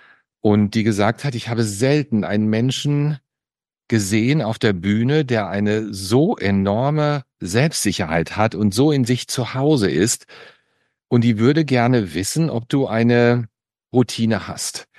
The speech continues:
die dich un-, unterstützt, ob du einen Rahmen für dich gesetzt hast, regelmäßig meditierst oder ob's die Ernährung ist, ob es eine Kombination aus mehreren Sachen ist.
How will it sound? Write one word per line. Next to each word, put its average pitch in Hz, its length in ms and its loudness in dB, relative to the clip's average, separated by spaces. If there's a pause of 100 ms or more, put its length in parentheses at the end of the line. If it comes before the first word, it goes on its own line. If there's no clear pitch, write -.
(160)
die 107 500 2
dich 120 240 0
un-, 110 200 0 (240)
unterstützt, - 760 -2
ob 87 140 -8
du 101 140 0
einen 101 200 0
Rahmen 131 340 2
für 131 160 0
dich 120 260 -2
gesetzt - 480 -2
hast, 113 360 -2
regelmäßig 101 600 0
meditierst 127 720 2
oder 104 180 0
ob's 85 140 -6
die 107 120 -2
Ernährung 120 500 2
ist, 110 320 -4
ob 95 180 -4
es - 240 -2 (100)
eine 104 120 2
Kombination 120 760 2
aus 120 180 -2
mehreren 123 320 2
Sachen 120 320 0
ist. 117 180 -2